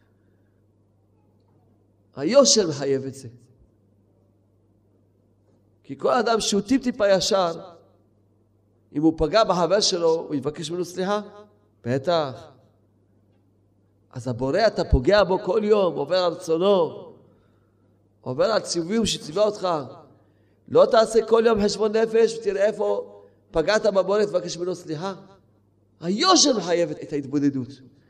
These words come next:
היום אני נותן דעתי פשוט להסביר איך אברהם אבינו זכה בלי תורה להאמין אמונה ישרה בהשם יתברך.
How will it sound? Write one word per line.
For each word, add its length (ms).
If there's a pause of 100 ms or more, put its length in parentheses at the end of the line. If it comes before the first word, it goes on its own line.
(240)
היום 260
אני 160
נותן 200
דעתי 460 (800)
פשוט 340
להסביר 560 (840)
איך 160
אברהם 440
אבינו 400 (1000)
זכה 680 (1040)
בלי 180
תורה 420 (580)
להאמין 460
אמונה 380
ישרה 360
בהשם 360
יתברך. 460